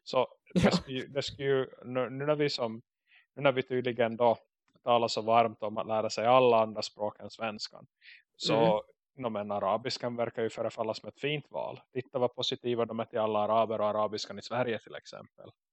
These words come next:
Speaker 1: Paus för skratt. Ehm,
Speaker 2: Mm.
Speaker 1: men
Speaker 2: Mm.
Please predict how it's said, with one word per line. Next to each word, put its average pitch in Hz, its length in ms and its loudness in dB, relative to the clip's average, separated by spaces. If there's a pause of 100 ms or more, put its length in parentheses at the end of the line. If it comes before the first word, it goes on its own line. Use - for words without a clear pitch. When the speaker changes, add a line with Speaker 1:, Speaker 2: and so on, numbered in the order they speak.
(200)
Speaker 1:
Paus - 220 -12
för - 60 -16
skratt. - 260 -16 (600)
Ehm, 123 360 2 (420)
Speaker 2:
Mm. - 120 -12 (840)
Speaker 1:
men 139 180 4
Speaker 2:
Mm. 127 160 -6